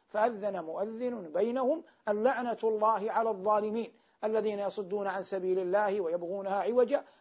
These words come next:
وهم بالآخرة كافرون". فصعق هشام، فقال طاووس بن كيسان: "هذا"،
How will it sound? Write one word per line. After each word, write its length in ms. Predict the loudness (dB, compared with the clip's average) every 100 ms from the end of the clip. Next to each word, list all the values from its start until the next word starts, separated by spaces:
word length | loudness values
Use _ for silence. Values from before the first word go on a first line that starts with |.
| -2
وهم 320 | 2 4 4
بالآخرة 720 | 2 4 0 -2 -2 -2 -2
كافرون". 640 | -2 -2 0 2 2 2 -6 _ _ _
فصعق 520 | -4 -2 0 0 0
هشام، 600 | -2 -4 -4 0 2 2 -2 _ _ -8
فقال 440 | 4 6 6 2 -6 0
طاووس 340 | 4 4 2
بن 180 | -4 -4
كيسان: 500 | -4 -4 -2 -2 -2 -6 _ _
"هذا"، 460 | 2 4 6 4